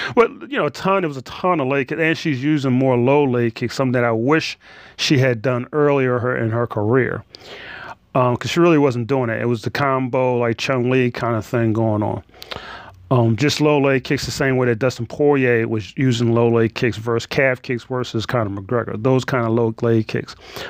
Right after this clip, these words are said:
But her being able to do combos with kicks will always be impressive to me. I know a lot of people crack jokes about her, but I always think that that is impressive. So I don't really like to count that fight as an example. But Marina, it's not like Marina doesn't get hit. You know what I'm saying? And to get hit by Andrade,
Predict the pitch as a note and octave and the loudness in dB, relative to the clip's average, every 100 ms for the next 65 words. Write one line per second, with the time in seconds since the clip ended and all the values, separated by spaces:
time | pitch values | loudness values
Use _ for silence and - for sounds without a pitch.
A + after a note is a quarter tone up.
0 | - C3+ D#3+ G#3 D3+ D#3 D3 C3+ B2 A2 | -2 2 2 0 0 -2 -2 -4 -6 -4
1 | C3 - D3 C#3+ C3+ A#2 B2 A#2 - A#2+ | -6 -2 0 0 -2 -4 -8 -4 -2 -2
2 | C#3 D3+ E3 E3 C3 G#2+ B2+ A2+ C#3+ A#2+ | 2 4 6 4 2 -2 -4 -4 -2 -2
3 | G2 - G2 G2+ A2 C3 B2+ A2+ A#2+ A2 | -4 -14 -12 -6 0 2 0 0 -4 -6
4 | G#2 - B2 G#2+ B2 A2+ G#2+ G#2+ F#2 - | -6 -2 -2 -2 -4 -4 -6 -6 -8 -12
5 | - - - C3 C3+ B2+ C3+ A#2+ A#2+ G#2+ | -18 -10 2 4 4 2 -2 -4 -4 -6
6 | - A#2+ A#2 G2+ G2 C#3 A#2 - - C3+ | -2 0 0 -2 -4 0 -2 -4 -2 0
7 | E3+ E3 C#3+ C3 A#2 - - C3 B2+ B2+ | 2 0 0 -2 -4 -8 -6 -4 -2 -2
8 | A#2+ B2 B2 A2 G#2 A2+ C3+ C3+ C3+ - | -2 0 0 0 -4 -2 -2 -4 -8 -12
9 | - - - - E3 F#3+ F3 G#3+ F3+ G3+ | -16 -14 -14 -2 0 4 4 4 2 0
10 | F3+ D3 D#3 C3+ G#2 C#3+ C3 A#2+ A#2 A#2+ | 0 -2 -4 -4 0 0 0 -2 -4 -2
11 | B2 - A#2+ C3+ C3+ D3 C#3 C3+ B2+ B2 | -4 -2 0 0 0 0 0 2 2 2
12 | A2+ G#2+ E3 D3 D#3 B2+ B2 A#2 A2 D#3+ | 2 2 2 2 0 0 -2 -2 -2 2
13 | E3+ E3+ D#3+ | 4 4 2